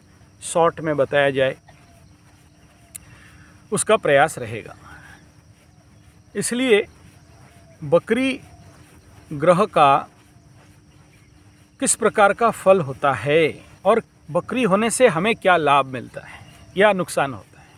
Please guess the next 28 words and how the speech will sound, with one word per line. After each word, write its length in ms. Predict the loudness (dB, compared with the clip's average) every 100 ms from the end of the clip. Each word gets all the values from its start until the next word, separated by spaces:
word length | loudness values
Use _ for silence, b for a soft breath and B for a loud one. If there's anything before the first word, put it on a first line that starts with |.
| _ _ _ _ _ _ _ _ b b b b _ _ _ _ _ _ _
स्वाभाविक 420 | 0 2 2 0
बात 220 | 2 2
है, 200 | 2 0
सबको 340 | 0 -4 -6 -8
ही 60 |
बोलते 340 | -4 -6 -4 -6
हैं 320 | -4 -2 -4
कि 300 | -6 -10 -10
गुरु 240 | -6 -6
बृहस्पति 720 | -2 -2 -2 -6 -6 -8 -8 -8
अगर, 300 | -2 4 4 2 -8 b b _ 0
आ, 480 | 2 4 2 0 -6 -12 _ _ _ _ _ _ _ -10
शुभ 240 | -2 -2
ग्रह 380 | 2 2 4 2
बकरी 420 | -2 -6 -4 -6
हो 180 | -4 0
जाए, 320 | 4 4 2 -6 _ _ _ -20 _ _ -8
मतलब 280 | -2 2 0
शुभ 280 | 0 -4 4
को 100 | 6
उल्टाओ 360 | 6 2 2
तो 100 | 0
क्या 180 | 0 2
हो 140 | 2
गया, 200 | -2 -12 -18 _ -12
अशुभ। 220 | -4 -4 -4 _ _ _ _ _ _ -20 _ _ -20 -20 _ _ _ _ _ -20 _
तो 100 | 0
क्या 380 | 2 2 2